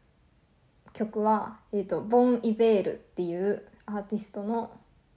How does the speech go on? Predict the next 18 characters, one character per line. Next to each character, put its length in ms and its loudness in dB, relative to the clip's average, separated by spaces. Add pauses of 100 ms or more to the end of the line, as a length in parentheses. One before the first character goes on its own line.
(220)
パ 160 4
ワ 240 4
ー 20 -6
っ 160 -20
て 80 -10
い 60 -6
う 60 -10
曲 260 -10
だ 80 -8
っ 100 -12
た 140 -10
ん 80 -10
で 80 -10
す 100 -20
け 140 -10
ど、 240 -8 (3000)
え 20 -2
ー、 520 -2